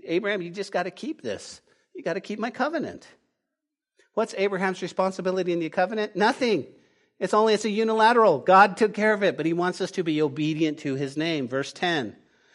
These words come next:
"This is my covenant which you shall keep between me and your descendants after you. Every male child among you shall be circumcised, and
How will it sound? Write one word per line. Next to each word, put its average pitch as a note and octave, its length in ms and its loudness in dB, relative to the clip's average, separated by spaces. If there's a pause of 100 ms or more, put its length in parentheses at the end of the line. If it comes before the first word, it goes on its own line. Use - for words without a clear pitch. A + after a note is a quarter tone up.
(220)
"This D3 180 -4
is E3 100 -12
my E3+ 140 0
covenant F3+ 420 0
which C#3+ 200 -8
you C#3+ 100 -4
shall D3+ 220 -4
keep F3 280 -6
between C#3+ 400 -4
me E3 440 0 (320)
and C#3 180 -2
your D#3+ 160 0
descendants C#3 720 -4
after D#3+ 320 -2
you. B2 220 -6
Every F#3 280 2
male E3+ 240 -2
child D#3+ 380 0
among D3 280 -2
you C3 100 -6
shall C#3+ 280 2
be D3 200 -2
circumcised, D3 1000 -2 (360)
and F#3+ 640 4